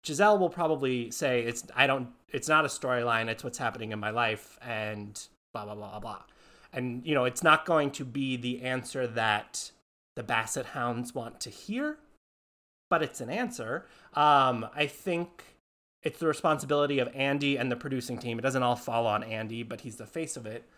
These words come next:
to, like, push them as far as they feel they can go without burning them, because it's like a twelve-hour day. They sh-, they're shooting so much content that if you, like, badger somebody too much too early in the day or about one topic, they might shut down and not contribute to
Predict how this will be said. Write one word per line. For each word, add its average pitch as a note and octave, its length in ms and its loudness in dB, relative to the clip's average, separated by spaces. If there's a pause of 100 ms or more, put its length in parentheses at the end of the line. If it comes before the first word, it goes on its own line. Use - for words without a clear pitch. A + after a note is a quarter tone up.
(280)
to, B2 520 -4 (640)
like, A#2 240 0 (200)
push G#3+ 240 0
them G#3 200 2
as E3+ 100 0
far D#3 240 4
as C#3+ 120 2
they C#3+ 80 2
feel D#3 240 2
they C#3 120 2
can B2 280 -8
go C#3 440 4 (280)
without D#3 840 2 (140)
burning D#3+ 420 8
them, A#2+ 480 0 (300)
because C#3 320 -2 (140)
it's D#3 160 -6
like F3 100 -6
a F#3 60 -8
twelve-hour D3 520 4
day. A2+ 200 0
They A#2+ 120 -2
sh-, - 140 -4
they're C3+ 160 0
shooting D3+ 320 -2
so - 380 -2
much A#2+ 260 -2
content F3+ 500 -4 (440)
that C#3+ 100 2
if C3+ 120 -2
you, D3+ 100 4
like, B2 340 4
badger E3 340 4
somebody D3+ 280 0
too F3+ 140 -4
much C#3 260 0
too C3 160 -6
early C3 300 2
in A2+ 100 -2
the A2 60 -6
day A#2 340 0
or A2+ 220 -2
about A#2+ 260 6
one A2+ 160 0
topic, C3+ 340 -2
they C3 80 -6
might B2+ 200 -2
shut B2 220 -6
down A#2+ 200 0
and A2+ 100 -6
not A2 160 -6
contribute A#2+ 440 -8
to - 100 -10